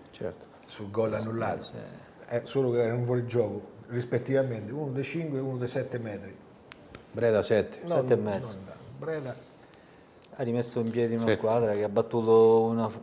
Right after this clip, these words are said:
Speaker 3: delle formazioni più forti e in forma del campionato, perché
Speaker 4: Secondo
Speaker 1: Sette,
Speaker 4: me Breda fino
Speaker 1: sette.
Speaker 4: adesso sta facendo un grandissimo
Speaker 2: Eh,
Speaker 4: lavoro, gli
Speaker 2: io
Speaker 4: rimprovero
Speaker 2: Breda
Speaker 4: solo il,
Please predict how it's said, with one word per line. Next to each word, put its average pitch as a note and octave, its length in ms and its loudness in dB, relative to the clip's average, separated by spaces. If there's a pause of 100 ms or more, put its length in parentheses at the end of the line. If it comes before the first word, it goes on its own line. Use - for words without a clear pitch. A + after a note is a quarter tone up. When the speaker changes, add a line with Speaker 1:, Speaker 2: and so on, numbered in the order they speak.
Speaker 3:
delle A#2 180 2
formazioni A#2 500 0
più A2+ 100 -2
forti A#2 720 0
e A2 200 0
in A#2 180 -2
forma A#2 320 4
del A2+ 80 0
campionato, A2 560 -2
perché - 220 -18 (260)
Speaker 4:
Secondo A#2 400 6
Speaker 1:
Sette, A2+ 120 12
Speaker 4:
me G#2+ 80 12
Breda D3 220 12
fino C#3 40 12 (100)
Speaker 1:
sette. C3 80 8
Speaker 4:
adesso A2+ 340 12
sta - 220 6
facendo A2+ 360 4
un A2 60 -2
grandissimo A2+ 520 0
Speaker 2:
Eh, - 20 4
Speaker 4:
lavoro, C#3 280 10
gli A#2 100 2
Speaker 2:
io C#3 100 6
Speaker 4:
rimprovero D#3 300 12
Speaker 2:
Breda D3+ 120 10
Speaker 4:
solo D#3+ 200 10
il, C#3 180 4